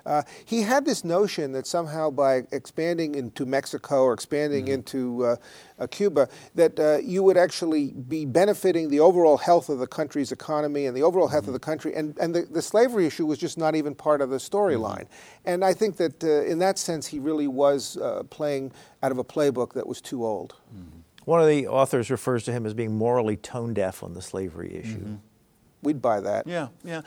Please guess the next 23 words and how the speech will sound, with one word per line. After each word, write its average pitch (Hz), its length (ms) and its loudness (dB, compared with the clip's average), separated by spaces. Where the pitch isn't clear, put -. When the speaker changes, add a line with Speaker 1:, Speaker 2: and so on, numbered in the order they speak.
Speaker 2:
Uh, 175 220 8
he, 165 460 -6
he, 196 420 -8
he 196 300 -8
is, 123 580 2
uh, 120 340 6
and 139 260 0
w-, 135 280 0
and 135 100 0
he 147 100 2
was. 123 540 2
Um, 117 540 2
at 143 100 0
the 156 100 -4
same 196 220 -2
time, 143 240 -2
as, 131 240 -2
as, 127 380 -4
uh, 127 180 2
as 117 140 -4
Michael 127 400 0
mentioned, 120 600 -4
uh, 117 300 2